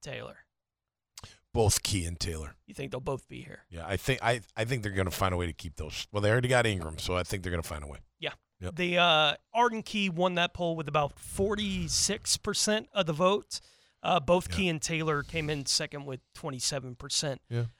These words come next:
Speaker 1: of the vote on that
Speaker 2: Well,
Speaker 1: one.
Speaker 2: I think people think, like we were just saying, like, W-, Walker just slides in there and everything's,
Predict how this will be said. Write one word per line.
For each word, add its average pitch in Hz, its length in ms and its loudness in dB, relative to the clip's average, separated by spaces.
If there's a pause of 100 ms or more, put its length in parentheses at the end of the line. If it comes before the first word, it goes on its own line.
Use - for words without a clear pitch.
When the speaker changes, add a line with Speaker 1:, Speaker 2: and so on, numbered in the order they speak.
Speaker 1:
of 160 100 -2
the 151 60 0
vote 160 320 2
on 165 220 0
that 147 180 6
Speaker 2:
Well, 202 100 12
Speaker 1:
one. 185 60 10
Speaker 2:
I 202 40 6
think 220 160 8
people 202 280 8
think, 220 260 6
like 139 140 10
we 135 60 4
were 143 80 4
just 147 200 4
saying, 208 200 6
like, 101 180 4 (180)
W-, 95 180 -4 (120)
Walker 113 320 8
just 117 320 4 (120)
slides 127 440 6
in 165 100 10
there 175 120 6
and 156 80 6
everything's, 160 440 4